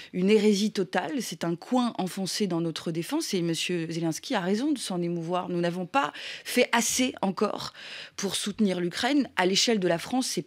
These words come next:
particulièrement faible puisque depuis le vingt-quatre février deux mille vingt-deux, ça n'est que zéro virgule six pour cent du pib français que nous avons apporté en soutien financier militaire humanitaire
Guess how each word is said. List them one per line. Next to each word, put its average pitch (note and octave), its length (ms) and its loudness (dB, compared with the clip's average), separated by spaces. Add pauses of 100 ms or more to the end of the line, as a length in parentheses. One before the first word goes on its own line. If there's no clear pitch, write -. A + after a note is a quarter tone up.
particulièrement F#3 840 -2
faible B3+ 360 0
puisque - 340 -4
depuis F#3 280 -4
le E3+ 80 0
vingt-quatre G#3+ 440 2
février E3+ 380 -4
deux E3 140 -4
mille D#3 180 -4
vingt-deux, E3 380 -4 (440)
ça - 140 0
n'est G3+ 120 4
que G3+ 140 2
zéro C4+ 300 4
virgule G#3+ 300 2
six - 260 0
pour - 220 -8
cent B3+ 260 -2 (320)
du F#3 160 -2
pib B3+ 240 0
français G#3 600 -4
que A3 100 0
nous F#3 220 0
avons G#3 440 2
apporté G#3+ 580 -2
en G3 120 2
soutien G#3 440 -2
financier F#3+ 560 0
militaire F3+ 360 0 (140)
humanitaire F3+ 580 2